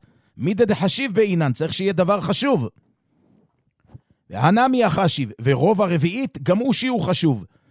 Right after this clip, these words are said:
מפני שראוי למוזגו במים עד שיעמוד על רביעית ויהיה ראוי לכוס של ברכה.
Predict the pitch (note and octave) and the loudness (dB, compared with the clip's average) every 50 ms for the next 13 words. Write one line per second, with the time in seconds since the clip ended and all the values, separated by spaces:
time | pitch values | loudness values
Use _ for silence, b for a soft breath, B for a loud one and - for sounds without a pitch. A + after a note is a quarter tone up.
0 | _ - - - - D#3+ D#3+ - - F3 D3 E3 F#3 G3+ G#3 G#3+ G#3 G3+ D3 B2 | _ -14 -12 -8 -4 -4 -2 -2 -2 0 0 2 2 2 2 0 0 0 0 2
1 | C3+ G#3 F#3 G#3 G#3+ A3 B3 B3+ B3 A#3 A3 - - G#3+ G3+ F#3+ G3+ A3 A3+ G#3+ | 2 2 2 2 0 0 0 0 0 0 -2 -2 0 0 0 0 2 0 0 0
2 | A3+ G#3 F#3+ G3 G#3+ D3+ G3 A#3+ B3+ C#4 G#3 - G#3+ A3+ A3+ A3+ A3 A#3 A#3 A#3+ | 0 -2 0 0 0 0 0 0 -2 -4 -6 -4 -4 -2 -2 0 0 0 2 2
3 | A#3 - - A3 - - A3 G#3 F#3+ G3 F3 - F#3 F#3 C3+ | 0 0 0 -2 0 0 -2 -2 0 -2 -2 -2 -2 -2 -2